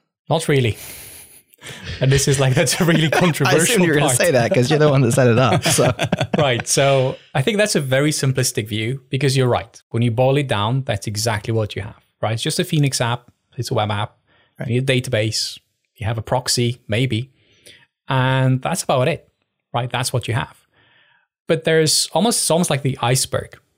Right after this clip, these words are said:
Speaker 1: right? It's like the thing that you see at the top and there's everything else behind or below the sea level or the sea line. So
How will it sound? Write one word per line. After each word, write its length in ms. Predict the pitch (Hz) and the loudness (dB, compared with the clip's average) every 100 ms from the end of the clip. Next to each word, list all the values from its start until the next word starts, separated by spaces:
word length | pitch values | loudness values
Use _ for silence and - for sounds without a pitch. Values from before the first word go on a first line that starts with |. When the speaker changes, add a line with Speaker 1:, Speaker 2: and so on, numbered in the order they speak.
| _ _ _ - | _ _ _ -4
Speaker 1:
right? 200 | 127 135 | -4 -2
It's 200 | 117 - | -2 -2
like 100 | 104 | -2
the 80 | 101 | -4
thing 640 | - - 131 127 151 175 - _ _ _ - | -6 -4 -2 0 -2 -6 -12 _ _ _ -6
that 160 | 117 | -4
you 40 | 120 | -4
see 220 | - 127 | 0 0
at 80 | 107 | -2
the 60 | |
top 400 | - 151 - - _ _ - | -2 -2 -2 -6 _ _ -2
and 80 | 127 | 0
there's 180 | 120 - _ | 0 -4 _
everything 420 | 202 208 190 - 156 | -2 0 0 0 2
else 460 | 147 113 - - - _ | 2 0 -4 -10 -18 _
behind 880 | 117 98 - 143 123 104 104 113 - _ _ | -4 -4 -2 0 0 0 -2 -4 -10 _ _
or 140 | - 104 | -4 -2
below 600 | 113 107 139 104 101 123 _ _ _ _ | 0 2 2 2 0 -4 _ _ _ _
the 80 | 123 | -2
sea 200 | - 135 | 0 0
level 340 | 101 120 131 - | -2 -6 -10 -6
or 100 | 107 | -4
the 80 | |
sea 180 | 101 160 | 0 0
line. 300 | 107 101 123 _ _ _ _ - | -2 -6 -12 _ _ _ _ -2
So 480 | - 139 135 135 | 2 4 2 0